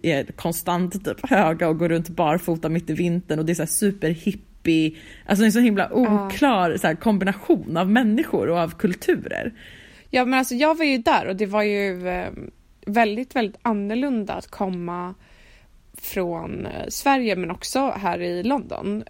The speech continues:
Speaker 2: eh, att
Speaker 1: Ja.
Speaker 2: åka till och vara där i Saint Pauli, för att alla byggnader var, det var ju flera som var nedlagda med så här igenbommade, eh, fönster, och sen så var det
Speaker 1: Ja.
Speaker 2: graffiti, alltså, allt var ju täckt i graffiti.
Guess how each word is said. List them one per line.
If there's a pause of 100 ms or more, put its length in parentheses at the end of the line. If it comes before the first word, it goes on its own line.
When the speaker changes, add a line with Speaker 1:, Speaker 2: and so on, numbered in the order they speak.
Speaker 2:
eh,
att
Speaker 1:
Ja.
Speaker 2:
åka
till
och
vara
där
i
Saint
Pauli,
för
att (400)
alla (120)
byggnader
var,
det
var
ju
flera
som
var (260)
nedlagda
med
så
här
igenbommade, (360)
eh,
fönster,
och
sen
så
var
det
Speaker 1:
Ja.
Speaker 2:
graffiti, (240)
alltså, (180)
allt
var
ju
täckt
i
graffiti.